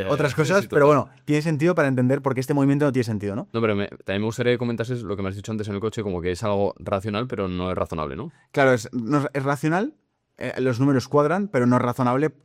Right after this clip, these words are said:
Speaker 2: metiendo las emociones a jugar en un papel aquí de, pero tío, no vas a tener nunca más, el de morir con cero lo explica perfectamente. Una experiencia que tú te pagas de trescientos euros con sesenta años, se disfruta un uno por ciento, de hecho, la, la sufres,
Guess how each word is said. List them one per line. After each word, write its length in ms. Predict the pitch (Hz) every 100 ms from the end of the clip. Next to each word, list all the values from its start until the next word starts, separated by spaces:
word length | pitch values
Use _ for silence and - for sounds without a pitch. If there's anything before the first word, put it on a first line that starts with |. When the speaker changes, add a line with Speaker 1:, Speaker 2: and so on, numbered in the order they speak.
| _
Speaker 2:
metiendo 380 | 127 131 127 127
las 160 | 131 131
emociones 480 | 120 110 120 127 123
a 40 |
jugar 280 | 104 123 120
en 60 |
un 60 | 120
papel 260 | 117 120 117
aquí 280 | 113 156 - _ _
de, 340 | 123 117 107 _ _ _ _ -
pero 180 | 117 107
tío, 160 | 135
no 140 | 120 117
vas 140 | 123
a 40 |
tener 200 | 127 127
nunca 240 | 123 123 120
más, 180 | 120 -
el 440 | 120 113 110 107
de 180 | 107 107
morir 240 | 107 113
con 160 | 113 120
cero 180 | 127 131
lo 60 |
explica 300 | 127 135 127
perfectamente. 580 | 110 104 98 127 120 87 _ _ _ _ _ -
Una 140 | 139
experiencia 540 | 127 139 139 139 120 101
que 100 | 113
tú 120 | 123
te 120 | 123
pagas 480 | 135 120 98 - _ -
de 200 | 117 117
trescientos 460 | 113 127 131 127
euros 300 | 139 113 -
con 320 | - 113 107 -
sesenta 420 | - 120 131 139
años, 400 | 151 156 226 - _ _ _ _
se 100 | -
disfruta 300 | 131 123 143
un 200 | 123 127 143
uno 220 | 147 139
por 160 | 135
ciento, 280 | 131 156 160
de 60 | 139
hecho, 160 | 123 -
la, 140 | - 113
la 220 | 107 113
sufres, 500 | 160 143 175 269